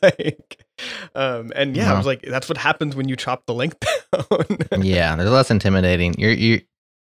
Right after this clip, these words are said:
Speaker 2: you're not dedicating yourself to as much, you know, or there's just less to bite off. So you're like, "Well, I'll take a risk on this one, 'cause worst case, I lose twenty minutes or whatever.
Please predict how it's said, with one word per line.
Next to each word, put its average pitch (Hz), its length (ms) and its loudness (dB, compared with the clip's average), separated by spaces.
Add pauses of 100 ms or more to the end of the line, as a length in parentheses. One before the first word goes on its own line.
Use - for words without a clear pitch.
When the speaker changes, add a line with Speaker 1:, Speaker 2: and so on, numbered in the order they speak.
(120)
Speaker 2:
you're 117 240 2
not 131 380 4 (340)
dedicating 101 480 2
yourself 82 340 0
to 82 100 -4
as 73 100 -2
much, - 380 -4
you 85 60 -4
know, 87 180 0
or 87 300 -2
there's 87 180 -4
just 90 180 -6
less 92 320 0
to - 100 -4
bite 82 220 2
off. 73 280 2
So 76 100 -2
you're 80 80 -2
like, 80 120 -4
"Well, 104 180 4
I'll 92 120 4
take 113 180 2
a 87 60 4
risk 113 260 2
on 82 100 2
this 80 200 -4
one, 80 240 -4 (640)
'cause 85 600 0 (400)
worst 95 260 -2
case, 90 360 2
I 85 40 0
lose 85 200 -4
twenty 78 200 -4
minutes 67 280 -6
or 76 40 -6
whatever. 78 340 -6